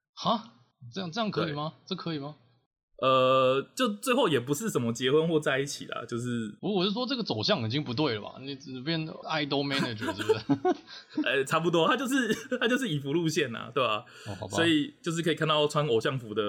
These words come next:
Speaker 2: 万里花这种感觉。
Speaker 1: 哦，反正就是经典的那种漫改的卖点就对了。
Speaker 2: 嗯，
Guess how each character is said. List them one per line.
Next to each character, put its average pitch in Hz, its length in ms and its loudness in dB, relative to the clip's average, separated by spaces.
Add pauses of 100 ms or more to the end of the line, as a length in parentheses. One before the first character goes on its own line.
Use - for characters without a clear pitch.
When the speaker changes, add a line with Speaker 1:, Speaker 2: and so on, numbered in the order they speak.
(280)
Speaker 2:
万 127 120 0
里 95 140 -4
花 98 140 -4
这 101 120 -2
种 98 80 -6
感 85 200 -10
觉。 - 120 -14
Speaker 1:
哦， 104 320 -8
反 127 160 -2
正 - 0 -
就 220 140 -2
是 - 20 0
经 208 220 -2
典 185 120 0
的 123 100 -4
那 165 100 -2
种 127 180 -4
漫 170 320 -2
改 107 220 -2
的 104 320 -8
卖 131 220 -4
点 98 200 -12
就 98 120 -12
对 98 140 -14
了。 - 120 -20 (200)
Speaker 2:
嗯， 110 380 -6